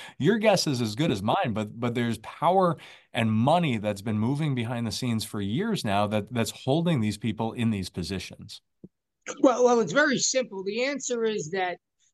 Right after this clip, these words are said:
Speaker 2: the Civil War veterans, the World War One veterans, the Revolutionary War veterans, they vote Democrat through the mail.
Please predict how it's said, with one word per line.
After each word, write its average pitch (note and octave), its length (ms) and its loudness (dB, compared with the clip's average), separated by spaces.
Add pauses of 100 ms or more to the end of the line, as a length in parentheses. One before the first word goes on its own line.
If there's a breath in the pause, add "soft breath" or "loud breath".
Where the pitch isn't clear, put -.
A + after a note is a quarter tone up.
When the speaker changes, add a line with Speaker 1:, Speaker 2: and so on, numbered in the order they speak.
(200)
Speaker 2:
the F3 180 0
Civil C4+ 460 4
War A3+ 240 6
veterans, F#3+ 680 -6
the F3 80 -10
World A#3+ 320 6
War B3 240 8
One G#3+ 320 -4
veterans, F#3 600 -6
the F3+ 100 -12
Revolutionary A#3 800 2
War F#3 280 4
veterans, F3 440 -4 (240 soft breath)
they A#3+ 220 4
vote B3+ 340 6
Democrat B3 640 -2 (380)
through A3+ 140 2
the B3+ 80 4
mail. C#4+ 380 2